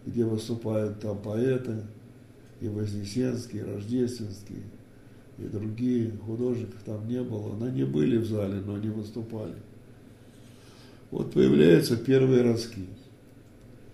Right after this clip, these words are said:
Появляется Волконский, знаменитый композитор,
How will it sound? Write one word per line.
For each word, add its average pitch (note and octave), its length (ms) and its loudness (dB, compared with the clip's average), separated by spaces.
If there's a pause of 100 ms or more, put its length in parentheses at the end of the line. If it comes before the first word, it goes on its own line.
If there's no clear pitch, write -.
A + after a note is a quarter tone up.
(500)
Появляется B2+ 680 8
Волконский, G#2+ 840 0 (500)
знаменитый G#2+ 800 -4
композитор, G2 640 -8